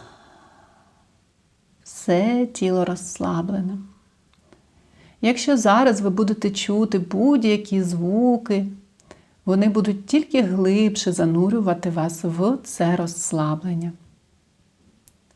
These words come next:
Ще раз глибокий вдих і видих.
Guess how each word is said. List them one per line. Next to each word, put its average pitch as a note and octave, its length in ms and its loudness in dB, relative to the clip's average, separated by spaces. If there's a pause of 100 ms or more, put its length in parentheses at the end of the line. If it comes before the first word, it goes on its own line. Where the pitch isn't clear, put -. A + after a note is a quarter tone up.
(280)
Ще E3+ 340 -2
раз E3+ 200 -2
глибокий E3 580 -4
вдих F3 520 -4 (260)
і C4 140 2
видих. D#3+ 640 -10